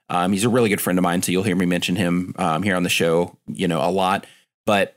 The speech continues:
basically with him, he has a lot of C E Os of major car brands watching his content on a regular basis. And a lot of that has come from him sharing his content on LinkedIn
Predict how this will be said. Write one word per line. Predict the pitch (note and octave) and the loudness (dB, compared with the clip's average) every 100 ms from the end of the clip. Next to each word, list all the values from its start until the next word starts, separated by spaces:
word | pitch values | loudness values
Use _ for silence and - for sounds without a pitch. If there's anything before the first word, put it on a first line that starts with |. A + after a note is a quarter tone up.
| _ - | _ -2
basically | B2 C3+ - C3+ | 0 2 2 2
with | G#2+ - | 2 0
him, | E3 E3+ A#2+ A2+ - _ _ _ - | 0 2 2 2 -4 _ _ _ -6
he | - C#3+ | 0 2
has | D#3+ D#3 C#3+ C3 A2+ - | 4 2 2 2 0 0
a | G#2+ G#2 | 0 2
lot | F#2+ G2+ A2+ A#2+ - | 2 0 0 0 0
of | F#2+ F#2+ F#2+ - - | 0 2 0 -4 -4
C | - C3 B2+ B2 | 0 2 4 4
E | G2 | 4
Os | F#2+ D#2 | 4 2
of | G2 G2 | -2 0
major | G2 F#2+ G2+ A2 F#2+ | 0 2 2 0 -2
car | - F#2 G#2 | 0 0 0
brands | E2 D2+ D2+ F#2+ - - _ _ _ _ _ _ | 0 -2 -4 -6 -8 -12 _ _ _ _ _ _
watching | G2+ G2 G#2+ A2 G2+ | -2 0 2 2 2
his | F#2 | 0
content | - F#2+ G#2 D2 - | 0 -2 -2 -4 -4
on | E2+ | -2
a | |
regular | F2 F#2 D#2 | -2 -2 -2
basis. | D#2+ D#2+ - - - _ _ _ - | -2 -2 -2 -6 -8 _ _ _ -6
And | F#2+ G2 F#2+ F#2+ | -2 0 0 0
a | G2 F#2+ | 0 2
lot | F2 F#2+ G2+ A2+ | 2 2 2 2
of | G#2 | 2
that | G#2+ F2 | 0 0
has | A2+ F2+ | 0 -2
come | - C3+ C3 F#2+ F#2 G#2+ | 0 0 2 2 0 -4
from | - A2+ F#2+ G2 | -6 -2 0 0
him | G#2+ G2+ | 0 0
sharing | - G2 F#2+ | 2 0 2
his | F#2+ - | 0 -2
content | - F2+ - G2 F2 | -2 -2 -2 -2 0
on | F2 F2 | 0 0
LinkedIn | E2+ F2+ D2 - G#2+ B2 E2+ | 0 -2 -4 -2 0 2 0